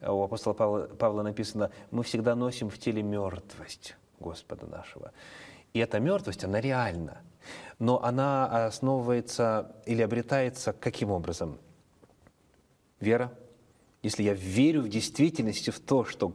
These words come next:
э, там была одержана победа над, над моей греховной природой, то это даёт Богу теперь право во мне действовать. Второе — исповедание веры.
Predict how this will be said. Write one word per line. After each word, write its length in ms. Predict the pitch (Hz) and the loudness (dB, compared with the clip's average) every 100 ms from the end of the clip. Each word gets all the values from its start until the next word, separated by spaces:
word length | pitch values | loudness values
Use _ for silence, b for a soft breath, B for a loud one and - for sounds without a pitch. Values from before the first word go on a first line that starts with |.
| - | 0
э, 480 | 98 90 87 - 65 - - | 2 2 2 -2 -8 -14 -2
там 320 | 135 135 107 | 2 2 2
была 200 | 95 110 | 2 2
одержана 380 | 104 123 117 110 | 4 2 0 0
победа 320 | 110 113 92 | 0 2 0
над, 320 | 87 92 90 | 0 -2 -2
над 380 | 92 101 92 - | -2 0 0 -2
моей 240 | 101 110 107 | 0 0 0
греховной 460 | 101 - 131 110 | -2 0 0 0
природой, 500 | 143 170 220 143 92 B B B B B - | 0 2 2 2 0 B B B B B 0
то 80 | 143 | 2
это 240 | 147 143 | 2 2
даёт 260 | 123 135 120 | 4 2 2
Богу 280 | 120 120 | 0 0
теперь 260 | 117 - 120 | 0 -2 -4
право 380 | - 113 98 85 | 0 2 2 2
во 100 | 85 | 0
мне 160 | 85 | 0
действовать. 540 | 82 76 - - - - B | -4 -6 -8 -14 -18 -18 B
Второе — 480 | - - 151 147 101 B B | -2 2 4 4 2 B B
исповедание 840 | 123 - 123 120 120 95 85 80 | -6 0 0 2 2 0 -2 -4
веры. 340 | 78 73 73 | -4 -6 -8